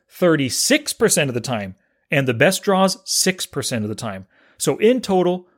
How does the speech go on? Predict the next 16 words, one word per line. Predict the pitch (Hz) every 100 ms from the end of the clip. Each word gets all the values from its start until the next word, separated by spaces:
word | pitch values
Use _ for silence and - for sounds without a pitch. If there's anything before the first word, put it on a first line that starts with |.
| _
this | 147 180 185
range | 175 151 -
hits | 147 -
the | 180
flop | - 160 147 -
forty | 151 143 135
point | - 135 123
three | - 117 110
percent. | 104 - 107 98 _ _ _ _ _ _ _ _
Again, | 160 190 262 - - _ _
tighter | - 135 202 247
ranges | 226 220 123 120 - _
hold | - 156 185 160
more | 170 175 160
equity | 160 143 127 120
pre-flop, | - 247 285 147 107 -